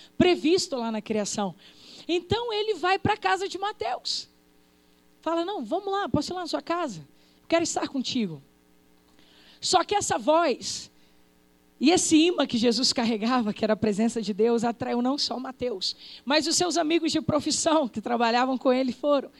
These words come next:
e outros pecadores. E os fariseus, quando olham aquilo, dizem: "Uai, mas ele senta com cobradores de impostos e, e pecadores?" E Jesus, ouvindo isso, responde a eles:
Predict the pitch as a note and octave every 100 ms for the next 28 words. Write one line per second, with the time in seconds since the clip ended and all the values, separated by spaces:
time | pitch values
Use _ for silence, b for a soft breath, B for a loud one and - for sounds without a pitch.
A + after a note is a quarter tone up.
0 | B B B F4 G4+ A4 - C#4 - B3
1 | A#3 G#3+ G3+ F#3+ C3 - - _ B B
2 | B B F#4 G4+ G4+ G4+ D#4 F4 A4+ -
3 | E4+ D4+ D#4 F#4+ F4+ C#4 F4+ A4 D4+ F4+
4 | A4 F#4+ G#3 - _ b b b b _
5 | _ A3+ D#4+ C4+ D4+ B3+ - - D#5 C4+
6 | A#3+ A#3 A#3 A#3 A3+ E4 A#3 B3+ - D#4+
7 | A4+ C#4 G#3+ B3 A#3 A3+ A#3 - A3+ A3
8 | C4+ A#4+ A4+ - - _ _ _ _ _
9 | _ _ _ _ b b b D4 G#4+ F4+
10 | A4 G#4+ C4+ G#4 G#4 F4+ F#4+ G4 - B3+
11 | D4 - - F4+ F#4 C#4+ B3+ B3+ G#3 F3
12 | -